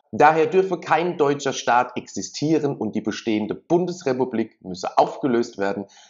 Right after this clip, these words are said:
Als Konsequenz könne das deutsche Staatsgebiet unter den angrenzenden Ländern aufgeteilt und zu einer Sonderzone der uno erklärt werden."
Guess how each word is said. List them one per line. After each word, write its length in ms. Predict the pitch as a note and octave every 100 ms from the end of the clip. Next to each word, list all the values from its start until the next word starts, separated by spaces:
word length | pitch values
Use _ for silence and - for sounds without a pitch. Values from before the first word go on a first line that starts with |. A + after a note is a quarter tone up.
| -
Als 260 | A2 A2 -
Konsequenz 800 | C3 C3+ C#3 C#3+ D#3+ F3+ -
könne 360 | - D3+ D3 D3+ -
das 220 | - -
deutsche 340 | B2+ C#3 C#3
Staatsgebiet 760 | A#2 G#2+ A2+ - A2+ A2 A2 A2
unter 180 | G#2+ F#2
den 240 | F2+ F#2
angrenzenden 720 | B2+ F3+ F#3 E3+ E3 - C3+
Ländern 400 | C3+ A#2 A#2 A2+ -
aufgeteilt 720 | F3 F#3+ - C#3+ B2+ C3 - - _
und 240 | G#3 A3
zu 160 | - D#3
einer 320 | E3 E3 D#3
Sonderzone 920 | B2 B2 B2 A#2 - A#2 G#2+ G#2+ G#2+ -
der 260 | G#2+ -
uno 300 | C4+ C#4+ F#3+
erklärt 480 | C3+ A#2 A#2 G2 -
werden." 240 | F2 D#2